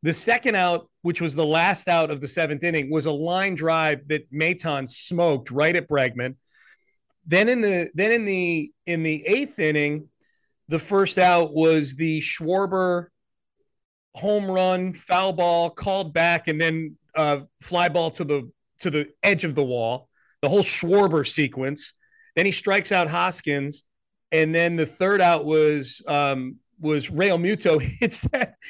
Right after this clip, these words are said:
hits that pop-up where four Astros almost ran into each other. Like, those five, and that last one's not Montero's fault. He did his job. He got a pop-up in the outfield. But just, John, the,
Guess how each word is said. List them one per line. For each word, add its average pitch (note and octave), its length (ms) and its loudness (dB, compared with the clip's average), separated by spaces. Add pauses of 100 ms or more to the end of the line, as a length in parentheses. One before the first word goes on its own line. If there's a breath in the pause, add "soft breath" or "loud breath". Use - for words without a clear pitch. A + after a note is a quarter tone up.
(160 loud breath)
hits - 220 -2
that G#3+ 180 0
pop-up A#3 400 -2
where F3 160 0
four G#3 360 0
Astros F#3 500 0
almost E3 240 -4
ran F3 300 -2
into F3+ 220 -2
each C3 260 -6
other. G2 320 -4 (420 soft breath)
Like, F3+ 260 0 (380 soft breath)
those A#3+ 420 2
five, A3 280 0
and G3+ 100 -2 (120)
that A3+ 140 4
last G#3+ 280 2
one's D3 200 -2
not D#3 260 2 (340)
Montero's E3 540 0
fault. C#3+ 240 -4
He G3 80 -2
did E3 160 -2
his C3+ 140 -6
job. D#3 320 0
He D3 60 -4
got D3+ 160 0
a C3 40 -4
pop-up D#3 500 -4
in C#3+ 60 -4
the C3+ 140 -2
outfield. D3 460 -4 (380)
But F3 140 0
just, G#3+ 440 -2
John, G3 380 0
the, D#3+ 300 2